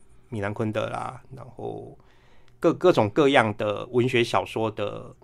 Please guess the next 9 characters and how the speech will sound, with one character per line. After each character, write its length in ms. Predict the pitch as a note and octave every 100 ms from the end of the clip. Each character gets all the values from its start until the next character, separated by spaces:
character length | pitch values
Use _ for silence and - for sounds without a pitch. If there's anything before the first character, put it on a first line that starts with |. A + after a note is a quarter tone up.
| - -
大 180 | G2+
师 360 | F#2+ - A2 G#2+
的 160 | G#2+ G#2
作 160 | B2+
品 180 | A2 G#2
我 80 | G2
都 240 | G2+ G2+ -
读。 240 | A#2+ B2 - - _
那 200 | F#3 C#3+